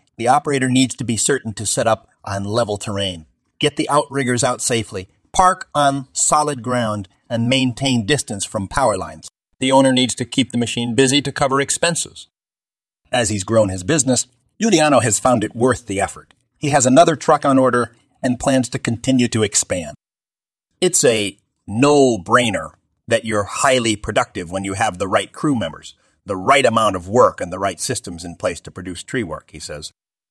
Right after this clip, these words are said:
Mechanization mission. Across the country, Ed Martinez, vice president of Rancho Tree Service, a four-year T C I A member company based in Bakersfield, California,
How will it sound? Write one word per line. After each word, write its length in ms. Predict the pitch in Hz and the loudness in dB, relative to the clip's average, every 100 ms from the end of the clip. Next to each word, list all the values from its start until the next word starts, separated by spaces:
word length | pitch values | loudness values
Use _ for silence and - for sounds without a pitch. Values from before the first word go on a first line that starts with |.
| _ | _
Mechanization 920 | 131 139 127 123 107 110 - 98 92 - _ | -2 0 -2 -2 -2 -2 -4 -8 -10 -18 _
mission. 280 | 107 - - _ _ _ _ | -10 -8 -14 _ _ _ _
Across 360 | - - 120 - | -4 2 4 2
the 80 | 104 | 0
country, 480 | 107 104 165 170 - _ - | 0 0 0 0 -4 _ 2
Ed 200 | - 151 | 4 4
Martinez, 800 | 156 147 - 110 90 90 156 - _ _ | 4 4 2 0 4 4 2 -2 _ _
vice 340 | 87 120 147 - | 0 2 2 0
president 540 | - 123 117 127 135 | 2 2 2 2 2
of 160 | 104 92 | 0 0
Rancho 460 | 110 139 147 139 | 2 2 2 -2
Tree 260 | 135 - 156 | -2 -2 0
Service, 540 | - 101 90 139 - - _ _ | 0 0 0 -2 -4 -12 _ _
a 120 | 104 | -6
four-year 640 | 92 - 147 151 131 131 123 | -6 -2 0 2 4 4 2
T 280 | - 170 | -4 -2
C 220 | 151 147 127 | 0 4 6
I 140 | 117 | 6
A 220 | 117 147 | 6 4
member 340 | 117 95 90 87 | 4 2 0 -2
company 420 | - 92 95 123 | -2 -2 0 0
based 300 | 98 117 - | 0 -2 -4
in 120 | 98 | -2
Bakersfield, 640 | 117 117 110 - 107 98 | 0 0 -4 -6 -4 -2
California, 580 | 104 98 90 117 113 139 | 0 0 0 0 2 2